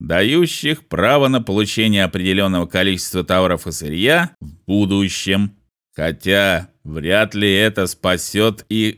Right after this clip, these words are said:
при крушении американской экономики.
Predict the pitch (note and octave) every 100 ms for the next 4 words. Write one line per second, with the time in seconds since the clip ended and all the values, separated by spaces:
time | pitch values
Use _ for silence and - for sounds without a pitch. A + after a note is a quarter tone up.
0 | - F2+ F#2+ A2+ - - G2 G#2 - G2
1 | G#2 G#2+ G#2 G2 F#2 - F#2+ E2+ - E2+
2 | D#2+ F2 F2 F2 D#2+ - -